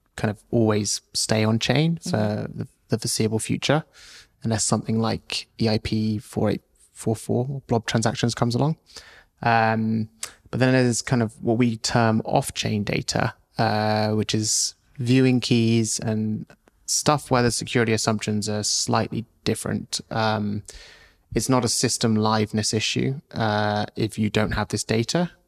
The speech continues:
Speaker 1: It's more a user can't access their specific funds. Um, so it's still quite serious, but the system can keep functioning. So we are looking at ways of,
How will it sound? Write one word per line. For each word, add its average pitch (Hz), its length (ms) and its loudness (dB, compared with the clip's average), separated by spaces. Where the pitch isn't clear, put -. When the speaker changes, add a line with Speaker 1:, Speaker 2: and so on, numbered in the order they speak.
Speaker 1:
It's - 640 -4
more 110 580 2
a - 20 -4
user 107 400 0
can't 107 320 -6
access - 440 -6
their 107 240 -6
specific - 540 -6
funds. 160 520 -2
Um, 107 480 0
so 107 460 0
it's - 140 -2
still 147 140 2
quite - 200 -2
serious, 110 560 2
but - 380 -6
the 110 100 -2
system 110 340 -2
can 104 160 -6
keep - 200 -8
functioning. 107 580 -6
So 107 480 -4
we 123 160 4
are 120 140 6
looking 110 320 0
at 101 100 -4
ways 107 640 -2
of, 107 580 -2